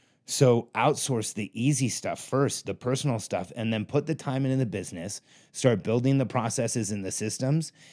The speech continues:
and then you'll find the people who will act as process to help you through so that you can get past one million dollars.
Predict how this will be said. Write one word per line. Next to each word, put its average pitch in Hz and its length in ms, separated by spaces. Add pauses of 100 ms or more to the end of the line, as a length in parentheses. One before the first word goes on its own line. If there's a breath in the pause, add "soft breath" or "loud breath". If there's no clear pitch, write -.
(260 soft breath)
and 110 160
then 120 140
you'll 120 120
find 117 340
the 127 60
people 131 520
who 117 160
will 110 240
act 110 280
as 123 120
process 120 520
to 92 100
help 107 400
you 127 160
through 98 560
so - 180
that 90 180
you 107 120
can 110 200
get 110 380
past 113 420
one 92 280
million 95 340
dollars. 92 480